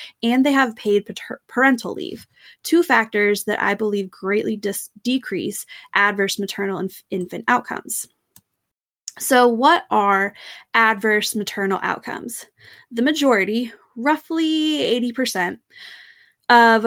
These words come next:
postpartum deaths happen one to forty-two days or six weeks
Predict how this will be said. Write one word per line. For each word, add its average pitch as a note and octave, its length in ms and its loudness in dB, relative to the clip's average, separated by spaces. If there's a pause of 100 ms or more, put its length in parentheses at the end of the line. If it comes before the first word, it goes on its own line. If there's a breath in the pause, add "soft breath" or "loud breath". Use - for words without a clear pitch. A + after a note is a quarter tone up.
(100)
postpartum B3+ 720 0
deaths G3 300 -4
happen G3 500 -2
one G#3 480 -2
to C4+ 100 -4
forty-two A3+ 540 -4
days G#3+ 360 -2
or F3+ 120 -12
six - 320 -12
weeks - 340 -10